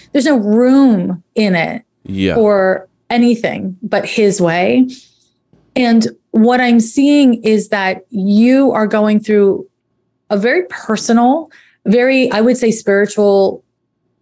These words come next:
Speaker 1: period of evolution for the next couple of years, but it's been really intense for the last year or so, where you're figuring out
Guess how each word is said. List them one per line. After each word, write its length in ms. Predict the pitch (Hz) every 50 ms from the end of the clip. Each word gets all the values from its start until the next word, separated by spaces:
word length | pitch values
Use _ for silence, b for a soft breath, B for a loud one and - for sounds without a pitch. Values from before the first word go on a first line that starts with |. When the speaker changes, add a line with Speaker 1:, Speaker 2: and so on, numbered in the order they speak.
| _ _ _ _ _ _ _ _
Speaker 1:
period 460 | - - 269 262 262 262 262 262 233
of 120 | - - 196
evolution 680 | - - 208 202 208 208 208 220 226 226 - 214 190 185 _ _ _
for 80 | - 214
the 100 | 196 208
next 260 | 202 220 247 247 -
couple 420 | - - - 220 214 214 226 214 202
of 120 | 185 175
years, 480 | 175 175 185 190 175 139 - 160 160 -
but 140 | - 190
it's 100 | 190 180
been 160 | - 202 190 190
really 340 | 190 214 233 247 240 240 226
intense 320 | 220 214 - 196 196 185 185
for 100 | - 185
the 100 | 180 175
last 360 | 180 170 170 170 - - _
year 500 | 185 180 180 185 196 208 202 202 190 180
or 40 | 175
so, 680 | 175 - - - 151 - 98 104 - 208 240 254 254 B B B B B B B B B B B _ _ _ _ _
where 640 | - 214 220 226 254 254 247 240 240 240 - - -
you're 400 | _ 208 196 196 208 233 233 226
figuring 500 | 220 226 - _ 285 302 240 311 285 262 247
out 260 | 233 214 190 - -